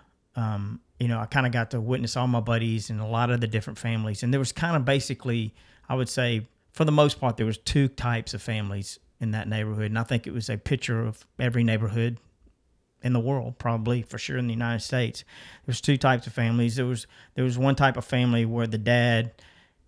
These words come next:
was just incredibly passive, you know, just kinda anything went, and, and mom kinda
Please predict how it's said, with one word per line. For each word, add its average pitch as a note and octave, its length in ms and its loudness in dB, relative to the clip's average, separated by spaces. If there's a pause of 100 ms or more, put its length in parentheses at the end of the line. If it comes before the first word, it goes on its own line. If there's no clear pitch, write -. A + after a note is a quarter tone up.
(120)
was B2 140 -2
just - 200 -2
incredibly B2 500 0
passive, G#2 680 -4 (440)
you A2+ 80 -2
know, A2+ 240 0
just A#2 220 -6
kinda A#2+ 220 0
anything A#2 560 0
went, A2+ 280 0 (220)
and, G#2+ 480 -4 (520)
and A2 140 -4
mom A2+ 360 2
kinda A2 380 -2